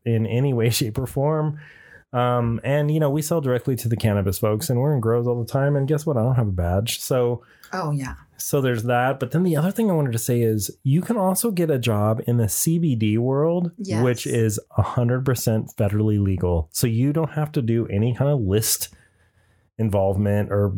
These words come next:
Speaker 1: jumping through hoops. Like, you could become a sales rep or whatever for a C B D company.
Speaker 2: Not a C B D <clears throat> M L M, not a multi-level marketing
Speaker 1: Yeah.
Speaker 2: C B D company, but,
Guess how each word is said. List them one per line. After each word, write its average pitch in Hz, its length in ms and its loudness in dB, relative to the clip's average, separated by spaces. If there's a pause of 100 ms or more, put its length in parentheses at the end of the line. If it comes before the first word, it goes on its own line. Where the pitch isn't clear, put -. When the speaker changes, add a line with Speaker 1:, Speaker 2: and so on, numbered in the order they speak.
Speaker 1:
jumping 110 360 0
through 143 160 0
hoops. 104 480 -2
Like, 101 200 0
you 117 80 0
could 131 120 0
become 131 260 0
a 117 60 0
sales 110 380 0
rep 110 360 0
or 92 140 0
whatever 101 680 0
for 110 300 0
a 113 60 2
C 131 180 -2
B 139 100 0
D 202 160 0
company. 80 460 -2 (220)
Speaker 2:
Not 196 500 0
a 170 60 -4
C 170 220 0
B 165 120 -10
D 151 240 -4
<clears throat> - 40 -18
M 214 140 0
L 160 240 2
M, 135 340 -2
not 147 320 0
a 147 80 -2
multi-level 139 640 -2
marketing 127 600 0
Speaker 1:
Yeah. - 60 -10
Speaker 2:
C - 220 -4
B 135 120 -8
D 143 160 -8
company, - 540 -10
but, - 280 -12